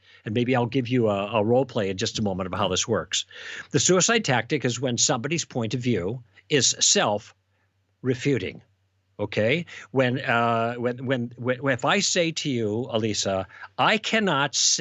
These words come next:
speak a single word of English.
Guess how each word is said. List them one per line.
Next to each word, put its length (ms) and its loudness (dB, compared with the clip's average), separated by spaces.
speak 760 -2
a 160 2
single 960 0
word 500 0
of 220 -2
English. 580 -2